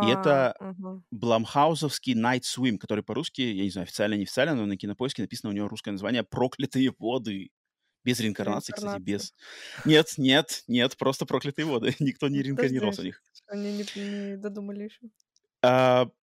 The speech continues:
Speaker 1: блумхаузовский стандартный, блумхаузовский релиз, такой январский, прямо, знаешь, <laughs> вы-, выбросили с мусором, <laughs> не заметили, знаешь,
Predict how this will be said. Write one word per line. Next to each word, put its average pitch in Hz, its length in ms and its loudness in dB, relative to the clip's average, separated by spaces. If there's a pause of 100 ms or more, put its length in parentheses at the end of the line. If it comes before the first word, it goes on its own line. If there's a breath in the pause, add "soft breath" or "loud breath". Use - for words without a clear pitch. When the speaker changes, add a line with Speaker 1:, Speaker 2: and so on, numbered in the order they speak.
(420)
Speaker 1:
блумхаузовский 139 1000 2
стандартный, 208 960 2 (220)
блумхаузовский 127 880 2
релиз, 151 460 0
такой 104 260 -8
январский, 123 760 0
прямо, 98 340 -8
знаешь, 98 360 -10 (160)
<laughs> - 840 -16
вы-, 120 160 -8
выбросили 120 720 -2 (200)
с - 120 -8
мусором, 165 340 4 (180)
<laughs> - 400 0
не - 60 -2
заметили, 131 480 2
знаешь, 104 340 -2